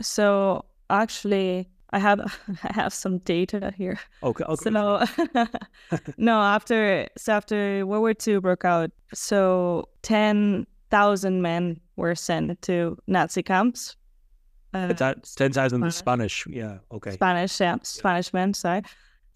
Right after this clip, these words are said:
Speaker 1: Seven thousand of those were in Mauthausen.
Speaker 2: Okay.
Speaker 1: That's why in this, well, I mean, I've always been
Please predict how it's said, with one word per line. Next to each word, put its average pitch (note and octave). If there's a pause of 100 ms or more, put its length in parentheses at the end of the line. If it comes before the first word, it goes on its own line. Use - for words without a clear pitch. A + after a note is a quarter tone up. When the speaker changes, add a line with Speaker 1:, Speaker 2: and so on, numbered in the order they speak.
Speaker 1:
Seven C4
thousand G#3
of F#3
those F3+
were F3+
in F#3
Mauthausen. - (320)
Speaker 2:
Okay. F#2+ (160)
Speaker 1:
That's G#3+
why G3+ (800)
in F#3 (140)
this, F3+ (260)
well, - (300)
I G#3+
mean, G3+
I've G3+
always G#3
been F3